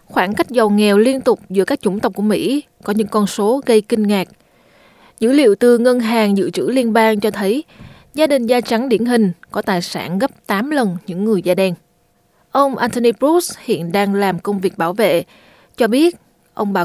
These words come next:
cố của ông đã bị hủy hoại về mặt tài chính vì vụ thu giữ đất.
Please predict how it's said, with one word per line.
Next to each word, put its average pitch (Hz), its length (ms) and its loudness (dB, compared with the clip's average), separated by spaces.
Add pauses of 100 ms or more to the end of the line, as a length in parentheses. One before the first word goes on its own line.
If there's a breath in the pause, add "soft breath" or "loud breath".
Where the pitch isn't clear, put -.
cố 208 280 0
của - 120 -4
ông 214 260 2 (400 soft breath)
đã 156 100 -2
bị 202 140 2
hủy 190 280 -4
hoại 233 380 -4
về 180 100 -10
mặt 165 200 -10
tài 170 140 -4
chính 220 400 -6 (340)
vì 175 220 0
vụ 156 180 -6
thu 196 260 -2
giữ 160 100 -8
đất. 226 180 0